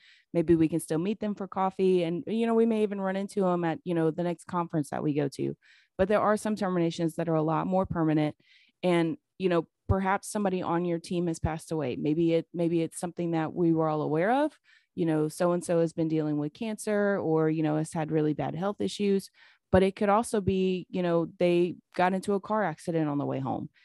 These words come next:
And I'm not gonna even associate names with this because, you know, I don't even, I don't even wanna think about losing anybody on my team. But, um, death and grief that come with it are very different for each person. So just like I talked about before,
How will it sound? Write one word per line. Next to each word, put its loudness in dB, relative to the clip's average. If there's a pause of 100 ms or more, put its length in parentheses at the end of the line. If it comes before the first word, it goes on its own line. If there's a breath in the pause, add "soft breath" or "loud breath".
(180 soft breath)
And 0
I'm 2
not 2
gonna 0
even -2
associate 2
names -2
with -2
this 0
because, -4
you 0
know, 2
I -2
don't 0
even, -2
I -2
don't 0
even 0
wanna -2
think -4
about -2
losing 0
anybody 0
on -2
my -4
team. -6 (460 soft breath)
But, 2 (100)
um, 0 (120)
death 0
and -2
grief 0 (140)
that 2
come 0
with -2
it 2 (120)
are 2
very 2
different -2
for -6
each -6
person. -4
So -8
just 0
like -2
I 0
talked -4
about -4
before, 2